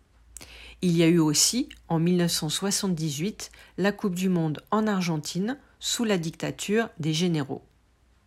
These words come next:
La dernière fois que l'équipe de France a gagné le mondial, c'était en Russie, quatre ans après l'annexion de la Crimée, et personne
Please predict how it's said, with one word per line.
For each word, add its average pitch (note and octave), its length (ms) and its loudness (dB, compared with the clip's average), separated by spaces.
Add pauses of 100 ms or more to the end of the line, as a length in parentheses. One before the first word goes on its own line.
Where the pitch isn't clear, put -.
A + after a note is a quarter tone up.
(960)
La D#3+ 160 2
dernière G#3 400 4
fois G3+ 320 2
que F#3+ 160 -2
l'équipe E3+ 340 0
de E3+ 120 0
France E3+ 560 -2
a F3 100 0
gagné E3 480 0
le E3 160 0
mondial, D#3 680 0
c'était E3+ 440 -2
en D3 100 -2
Russie, D3+ 460 -2 (640)
quatre F#3+ 340 0
ans A3+ 240 -2
après G3 320 0
l'annexion F3+ 580 0
de E3 160 0
la F3+ 140 0
Crimée, D3+ 460 -4 (440)
et F#3+ 120 4
personne E3 560 -2